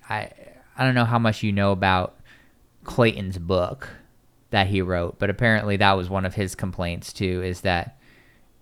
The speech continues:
um, or actually, was it Clayton or was it Matt?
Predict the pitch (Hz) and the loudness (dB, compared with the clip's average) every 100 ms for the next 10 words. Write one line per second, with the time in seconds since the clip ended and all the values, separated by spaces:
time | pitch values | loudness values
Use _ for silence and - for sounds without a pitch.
0 | _ _ _ - 101 87 78 85 - - | _ _ _ -4 0 0 -2 -8 -6 4
1 | 143 135 160 - 120 117 143 160 196 226 | 4 6 2 2 0 0 -2 0 0 0
2 | 208 - 139 127 117 107 - - 98 78 | -4 -2 2 2 2 0 -4 -4 -4 -4
3 | 80 | -10